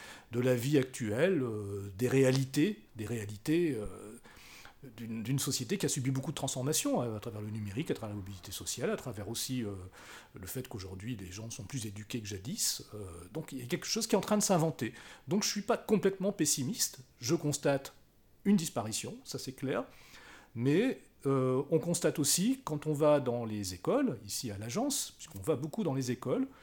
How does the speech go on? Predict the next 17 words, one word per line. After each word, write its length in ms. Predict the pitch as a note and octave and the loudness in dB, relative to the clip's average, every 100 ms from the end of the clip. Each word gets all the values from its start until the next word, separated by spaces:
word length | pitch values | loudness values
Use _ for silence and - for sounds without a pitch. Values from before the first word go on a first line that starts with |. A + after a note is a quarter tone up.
| - - - - | -20 -20 -18 -2
que, 120 | B2+ | 0
ben, 580 | A#2 A#2 G#2+ G#2+ A2 G#2+ | 2 0 0 0 0 -2
les 500 | A2+ A#2 A#2 A#2 G2+ | 0 2 2 2 0
enfants 300 | B2 - B2+ | -2 0 -2
n'ont 140 | A2 A2+ | -2 -4
aucun 180 | C#3 | -6
problème 420 | C3 C3 A2+ B2 G2 | -4 -2 -2 -4 -6
à 180 | F2+ - | -10 -10
apprendre 320 | G#2+ - A#2+ | -10 -6 -6
le 80 | G#2 | -6
picard, 540 | G2+ A2 D#3 A#3 - - - - - - - | -8 -4 -4 -4 -10 -18 -20 -20 -20 -20 -10
ça 160 | - G2 | -8 -8
leur 100 | G2 | -8
pose 160 | A#2 | -8
pas 140 | - D#3 | -2 -2
de 40 | |
problème, 360 | - A#2 G#2 | -2 -2 0